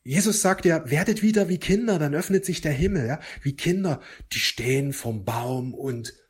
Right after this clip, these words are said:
„Wow, ist der Baum schön, ist die Natur schön.“ Ja, oder sie sehen einen Hund und,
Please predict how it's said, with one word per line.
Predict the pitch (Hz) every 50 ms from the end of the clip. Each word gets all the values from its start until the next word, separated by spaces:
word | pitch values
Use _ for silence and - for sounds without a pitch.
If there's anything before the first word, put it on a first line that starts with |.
| _ _ _ _
„Wow, | - 107 113 127 131 123 123 123 123 123
ist | 117 - -
der | 120 117
Baum | - - 123 123 123 120 120
schön, | - - - 127 120 123 123 123
ist | 120 117 - -
die | 123
Natur | 120 117 117 - - - 131 120 120 120
schön.“ | - - - 131 120 120 120 120 120 120 123 - _ _ - - - - - _ -
Ja, | 117 120 127
oder | 127 127 123 113 - - - - - -
sie | - - 127
sehen | 110 107 123 123 123 127
einen | 127 123 117 107
Hund | 127 127 135 135 127 -
und, | 120 117 117 113 -